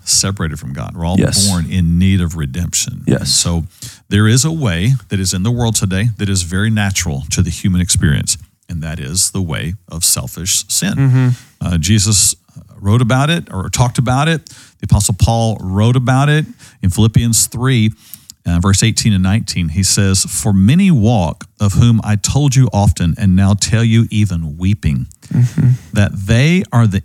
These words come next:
Speaker 1: enemies of the cross of Christ, whose end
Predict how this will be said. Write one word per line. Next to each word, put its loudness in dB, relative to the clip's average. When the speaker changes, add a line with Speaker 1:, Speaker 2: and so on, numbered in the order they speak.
Speaker 1:
enemies 4
of -2
the -4
cross -2
of -6
Christ, -2
whose 4
end 4